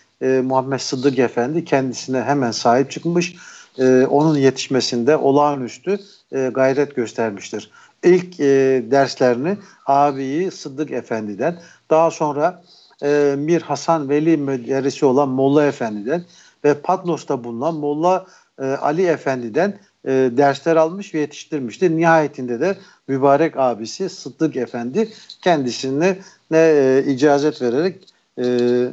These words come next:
mezun eylemiştir. Seyyid Nizam Efendi Hazretleri çok ibadet eden, haramlardan sakınan, e, kalbin zehiri, e, e, zehir, kalb-, e, haramların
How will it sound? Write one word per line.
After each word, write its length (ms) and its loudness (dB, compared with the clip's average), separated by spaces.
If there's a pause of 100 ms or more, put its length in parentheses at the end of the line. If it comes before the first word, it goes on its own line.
mezun 480 2
eylemiştir. 840 -2 (1200)
Seyyid 360 2
Nizam 360 4
Efendi 380 0
Hazretleri 720 -2
çok 280 -2
ibadet 440 2
eden, 320 -8 (140)
haramlardan 800 -2
sakınan, 580 -10 (640)
e, 360 4
kalbin 460 0
zehiri, 460 -2
e, 600 -2
e, 180 0
zehir, 760 -2
kalb-, 400 -2
e, 40 -4
haramların 760 0